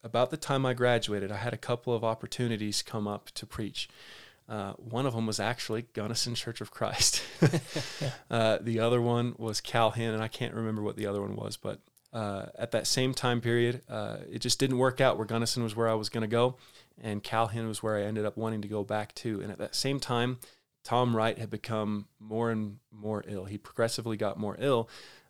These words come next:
Speaker 1: Uh, Tom Wright was one who fought in the Vietnam War and became ill with the, uh, Agent Orange. So he's got a couple of diseases that go along with that. And at that time period, it was not looking good for Tom.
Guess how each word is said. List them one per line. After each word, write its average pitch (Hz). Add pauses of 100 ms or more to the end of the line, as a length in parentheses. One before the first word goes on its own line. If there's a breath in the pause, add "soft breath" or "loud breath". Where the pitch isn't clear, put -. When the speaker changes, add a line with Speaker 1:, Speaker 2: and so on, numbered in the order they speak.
Speaker 1:
Uh, 104 (140)
Tom 117
Wright 110
was 107
one 110
who 107
fought 113
in -
the 101
Vietnam 101
War 113
and 101 (220)
became 104
ill 104
with 101
the, 98 (500)
uh, - (200)
Agent 117
Orange. 107 (300 loud breath)
So -
he's 110
got 117
a 107
couple 113
of 101
diseases 104
that 101
go 104
along 104
with 98
that. 104 (460 loud breath)
And 95 (180)
at -
that 113
time 139
period, 110
it 104
was 104
not 110
looking 110
good 101
for -
Tom. -